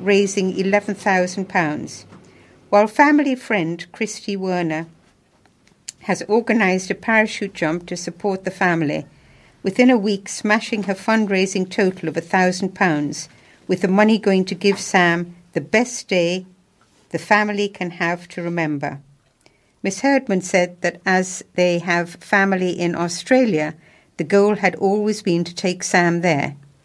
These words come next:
She added that the family wanted to thank the doctors and nurses at Worcestershire Royal Hospital on the oncology paediatric team. "They are amazing. They go above and beyond. I can't praise them enough," the mum of two said.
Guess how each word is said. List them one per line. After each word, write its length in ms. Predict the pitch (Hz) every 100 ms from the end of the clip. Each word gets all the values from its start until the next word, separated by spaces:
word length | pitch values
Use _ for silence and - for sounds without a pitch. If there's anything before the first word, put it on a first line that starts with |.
| _ _ _
She 220 | - 196
added 320 | 208 226 240
that 140 | 240 196
the 80 | 180
family 420 | 214 208 208 214
wanted 360 | 180 185 190
to 80 | 190
thank 340 | 190 214 202 202
the 80 |
doctors 480 | 208 190 180 - 185
and 100 | 185
nurses 460 | 175 160 - 156 165
at 120 | 160
Worcestershire 520 | 180 180 - - 180
Royal 320 | 175 175 165
Hospital 640 | 170 180 165 - - 147 143 - - - - _
on 120 | 180
the 100 | 185
oncology 720 | 185 175 180 208 196 196 196
paediatric 800 | 196 - 175 165 170 175 - -
team. 480 | - - 156 139 135 - _ _ _ _ _
"They 180 | - 196
are 240 | - 202 202
amazing. 800 | 202 202 202 202 196 156 143
They 140 | 147 165
go 280 | 170 190 185
above 460 | 175 156 202 214 214
and 140 | 196
beyond. 640 | 202 180 156 156 156 - -
I 140 | 165
can't 400 | 165 214 202 202
praise 360 | - 185 185 190
them 140 | 190
enough," 440 | 180 147 135 - -
the 80 |
mum 240 | 151 151 147
of 160 | 147
two 240 | - 160 143
said. 400 | - 143 135